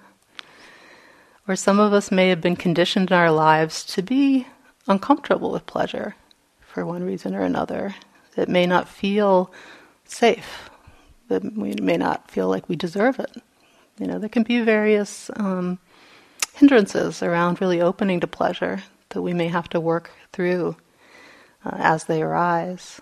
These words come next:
uh, which is also just part of the path. You know, that's not a problem either.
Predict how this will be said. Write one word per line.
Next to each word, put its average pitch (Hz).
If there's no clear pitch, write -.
uh, 226
which 247
is 269
also 262
just 247
part 175
of 170
the -
path. 165
You -
know, 175
that's -
not 170
a 175
problem 170
either. 170